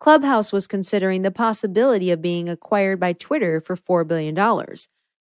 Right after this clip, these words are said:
They might be holding out to see if they can keep climbing higher and either make it on their own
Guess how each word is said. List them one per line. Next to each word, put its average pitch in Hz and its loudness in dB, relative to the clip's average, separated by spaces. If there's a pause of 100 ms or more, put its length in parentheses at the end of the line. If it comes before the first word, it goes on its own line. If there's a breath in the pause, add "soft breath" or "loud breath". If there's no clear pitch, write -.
(160)
They 214 8
might 269 4
be 285 0
holding 240 0
out 226 -2
to 202 -6
see - -4
if 190 -2
they 190 -2
can 175 -6
keep - -8
climbing 202 -6
higher 226 -2
and 165 -2
either 160 -2
make 202 0
it 190 0
on 170 -2
their 165 -2
own 254 -2